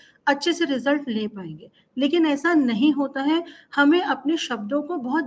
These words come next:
ध्यान से चुनना होता है किसी भी content को search करने के लिए। तो जैसे कि जब मैंने लिखा किनारे पर अटका नौ हज़ार टन का जहाज और साथ में मैंने लिखा भारत,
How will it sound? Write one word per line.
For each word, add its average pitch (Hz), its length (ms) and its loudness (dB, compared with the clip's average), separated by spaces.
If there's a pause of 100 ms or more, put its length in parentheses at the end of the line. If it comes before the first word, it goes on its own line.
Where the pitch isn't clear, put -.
ध्यान 226 340 0
से 311 140 -4
चुनना 247 380 -4
होता 254 280 -6
है 294 60 -2
किसी 277 320 -8
भी 330 200 0 (380)
content 254 440 2
को 359 80 -6
search 226 440 -4
करने 165 300 -16
के - 220 -20
लिए। - 200 -20 (440)
तो 302 100 -4
जैसे 302 420 0
कि 403 280 -6
जब 277 300 -2
मैंने 339 280 2
लिखा 277 340 -2
किनारे 240 520 -2
पर 320 180 -2 (160)
अटका 240 320 -8
नौ 240 420 -2
हज़ार 226 460 -6 (140)
टन 220 220 -6
का 220 200 -12
जहाज 202 480 -8 (360)
और 311 80 2
साथ 330 400 0
में 359 80 2
मैंने 294 240 2
लिखा 240 320 -2
भारत, 202 580 -4